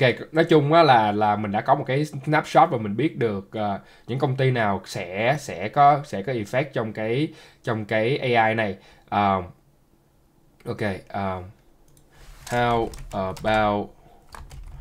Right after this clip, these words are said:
A W S from Amazon? Các bạn thấy không các bạn? Có nghĩa rằng bạn, bạn có thể dùng, ờ, có thể dùng Chat G P T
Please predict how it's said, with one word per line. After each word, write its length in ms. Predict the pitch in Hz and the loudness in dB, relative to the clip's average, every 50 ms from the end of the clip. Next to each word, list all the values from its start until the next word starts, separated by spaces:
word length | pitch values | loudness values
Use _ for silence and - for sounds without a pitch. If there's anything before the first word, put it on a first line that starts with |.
| - - - - - - - - - - - - - | -20 -20 -20 -20 -20 -20 -20 -20 -20 -20 -18 -14 -8
A 80 | - 110 110 110 107 104 101 - - - | -4 -4 -2 -2 -2 -4 -6 -10 -14 -12
W 640 | 117 113 113 - - 117 110 104 - - - 117 135 | -10 -10 -10 -10 -8 -8 -8 -8 -8 -6 -6 -6 -6
S 360 | 131 - - - - - - - - - - - | -6 -8 -12 -14 -16 -16 -16 -16 -16 -16 -14 -12
from 100 | 92 95 98 | -10 -8 -8
Amazon? 520 | 98 98 101 107 101 95 95 90 85 80 67 - - - - - - - - - - - - - - _ _ - | -8 -6 -6 -8 -8 -8 -8 -10 -10 -12 -14 -18 -20 -20 -20 -20 -20 -20 -18 -18 -18 -20 -20 -20 -20 _ _ 0
Các 60 | 151 | 0
bạn 160 | 127 117 110 | 2 2 2
thấy 140 | 127 131 156 | 0 2 2
không 120 | 165 175 | 2 2
các 80 | 151 120 | 2 2
bạn? 100 | 107 98 - - - - _ | 0 -2 -6 -12 -20 -10 _
Có 120 | - 175 | 2 2
nghĩa 180 | 180 156 135 151 | 4 4 4 4
rằng 160 | 156 135 117 | 4 4 4
bạn, 180 | 117 113 110 - | 2 0 0 0
bạn 120 | 123 113 | -2 0
có 80 | 135 160 | 0 2
thể 160 | 160 143 135 | 2 2 2
dùng, 380 | 143 147 151 131 113 110 110 113 | 4 4 4 4 4 0 0 2
ờ, 220 | 113 107 104 98 - | 2 2 2 0 0
có 100 | 165 170 | 2 4
thể 100 | 151 156 | 4 6
dùng 220 | 160 156 120 107 | 6 4 2 2
Chat 240 | - 156 160 160 - | 2 2 2 2 4
G 60 | 165 | 0
P 200 | 147 139 135 | 0 0 0
T 20 | 131 | -2